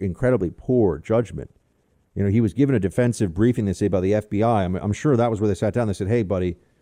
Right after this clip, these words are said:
this lady that you're having this relationship with, whatever that means, we're pretty sure she's a, she's a, a Chinese spy from their, you know, Ministry of Internal Security.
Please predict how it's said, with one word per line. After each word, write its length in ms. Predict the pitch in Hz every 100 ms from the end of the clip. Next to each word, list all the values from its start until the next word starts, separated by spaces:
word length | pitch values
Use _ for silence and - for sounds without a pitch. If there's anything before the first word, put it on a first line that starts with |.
| _ -
this 180 | 110 -
lady 280 | 135 147
that 160 | 120 101
you're 100 | 107
having 220 | 117 107
this 140 | 104 98
relationship 540 | 101 131 110 98 92
with, 160 | 92 87
whatever 280 | 101 110
that 180 | 98 92
means, 480 | 110 113 90 85 - _ _ _ -
we're 140 | 127
pretty 240 | 135 165 123
sure 340 | - 147 117
she's 240 | 92 120 101
a, 200 | 92 -
she's 200 | 123 104
a, 320 | 95 90 78 _ _
a 280 | - 85 87
Chinese 760 | - 120 110 107 107 101 90 -
spy 640 | - - 139 123 90 78 80
from 280 | - 92
their, 360 | 95 92 92 85 _ _ _ -
you 80 | 92
know, 80 | 90
Ministry 540 | 113 120 - 117 101
of 100 | 92
Internal 360 | 90 - 107 92
Security. 640 | - - 151 113 -